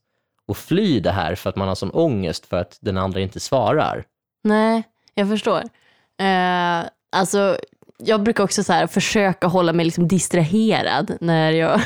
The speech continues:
Speaker 2: <laughs> väntar på svar från någon, för att inte råka skicka ett till meddelande, eh, eller så. Eh, <laughs> det är ju alltid en,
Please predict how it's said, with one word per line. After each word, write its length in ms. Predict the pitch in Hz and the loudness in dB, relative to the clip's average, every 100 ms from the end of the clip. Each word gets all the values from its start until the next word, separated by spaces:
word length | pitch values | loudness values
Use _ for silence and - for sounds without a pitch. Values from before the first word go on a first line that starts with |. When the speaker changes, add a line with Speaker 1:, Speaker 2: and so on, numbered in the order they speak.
| - | 0
Speaker 2:
<laughs> 280 | 302 262 226 | 0 2 0
väntar 400 | 220 220 220 202 | 2 0 0 -2
på 140 | 196 | -2
svar 340 | 190 214 220 196 | 0 0 2 0
från 220 | 196 170 | 0 0
någon, 280 | 165 170 214 - - - - _ - | 0 0 -4 -10 -20 -20 -20 _ 0
för 200 | 208 180 | 2 4
att 160 | 180 | 0
inte 520 | - 196 180 180 160 - - | 0 0 0 0 0 -2 -2
råka 480 | 254 311 226 202 | 0 2 2 0
skicka 340 | 202 202 185 180 | 0 -2 0 0
ett 140 | 170 | 0
till 280 | - 170 165 | 0 2 2
meddelande, 640 | - 143 131 107 107 113 - - - - - | 0 -2 0 -2 -2 -4 -6 -8 -10 -18 -4
eh, 340 | 185 156 196 | 0 0 0
eller 180 | 143 175 | 2 0
så. 180 | 156 135 185 - _ _ _ _ - | 0 -2 -2 -8 _ _ _ _ -4
Eh, 220 | 185 165 - | 0 0 2
<laughs> 40 | 202 | 2
det 380 | 277 262 285 190 | 2 2 2 2
är 60 | |
ju 120 | 190 | 2
alltid 360 | 180 151 - 170 | 0 -2 -2 0
en, 260 | 156 151 | 0 -2